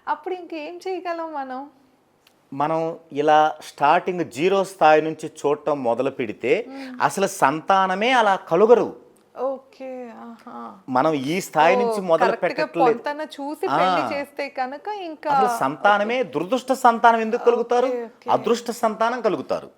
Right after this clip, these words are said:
Speaker 1: ఓకే.
Speaker 2: ఇక్కడ నేను చెప్పదలుచుకున్న విషయం ఏంటంటే,
Speaker 1: మ్మ్.
Speaker 2: మనం జీరో స్థాయి నుంచి గనక చూసి ఇద్దరిని గనక ఒకటి
Speaker 1: మ్మ్.
Speaker 2: చేసినప్పుడు వారికి జరిగే లైఫ్ అంతా కూడా ఆ
Speaker 1: మ్మ్.
Speaker 2: నూరేళ్ల పంటలాగే ఉంటది.
Speaker 1: ఓకే,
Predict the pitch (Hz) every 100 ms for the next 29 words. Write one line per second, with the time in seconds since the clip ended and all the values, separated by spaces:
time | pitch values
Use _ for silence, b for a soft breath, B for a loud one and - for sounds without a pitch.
0 | - - - - 117 131 208 208 160 196
1 | - 151 202 220 226 - 214 185 160 196
2 | 175 147 120 104 110 123 110 82 104 B
3 | - 135 208 185 - 139 226 254 247 -
4 | 202 202 202 196 190 190 185 - 190 -
5 | 185 139 143 147 151 170 185 160 139 156
6 | - 160 147 117 143 131 123 127 139 113
7 | B B B 113 151 185 175 135 160 202
8 | 247 175 185 - 202 180 196 190 165 151
9 | 156 208 247 - 139 139 131 170 196 196
10 | 190 190 160 165 180 185 185 208 175 170
11 | 107 - 226 214 233 220 208